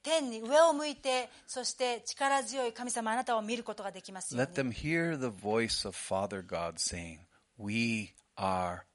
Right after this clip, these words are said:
Speaker 2: well able."
Speaker 1: そして天のお父さんがこうおっしゃっていることを聞くことができるように、私たちは必ず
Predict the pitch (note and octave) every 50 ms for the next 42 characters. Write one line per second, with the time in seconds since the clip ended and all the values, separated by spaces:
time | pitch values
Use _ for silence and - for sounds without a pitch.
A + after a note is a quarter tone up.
0 | _ - E2+ F2 F2+ F2 E2+ E2 E2 E2+ F2+ E2+ - _ _ _ _ _ - F#2
1 | F#2 E2+ D#2 D2+ - - - - - - - _ _ _ - - A#3+ A3 - -
2 | - A#3 A3+ C#4+ C#4 C4+ B3 A#3+ A3 G#3 G#3+ D4+ D4+ D#4 D4+ - B3 A3 G#3 G#3
3 | G3+ G3+ - - A#3+ A3+ A3 F3+ G#3 A3 - - C4+ B3+ C4 - G#3+ G3+ - G#3+
4 | G3+ - G#3 F#3+ - - - - D4 C4+ C#4 A#3+ A3+ F#3+ G3+ G3 - A3+ G#3 G#3+
5 | G3+ F#3+ F3+ F#3 G3 G3 - - - - - - - - A3 A3+ A3+ D4 D4+ C#4+
6 | - C4+ A#3+ - - G#3 G#3 G#3 G#3+ - - - - _ - - A#3 B3+ C4+ C#4+
7 | C#4+ D4 C#4+ C4 A#3 A#3+ C#4 C#4+ C#4+